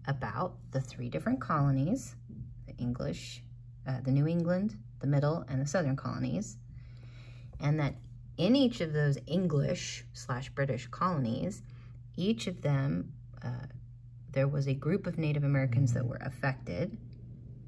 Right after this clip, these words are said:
and also did, of course, their, had their own agency as, uh, as Native Americans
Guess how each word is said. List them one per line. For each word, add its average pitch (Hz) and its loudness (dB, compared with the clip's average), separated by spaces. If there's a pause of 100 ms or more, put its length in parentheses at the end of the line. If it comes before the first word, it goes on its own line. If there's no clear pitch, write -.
(140)
and 123 -4
also 131 -4
did, 113 -4 (140)
of - -10
course, 120 -4
their, - -8
had 120 -4
their - -4
own 127 -4
agency 123 -4
as, - -8
uh, - -10 (220)
as - -10 (180)
Native 131 -4
Americans 123 -6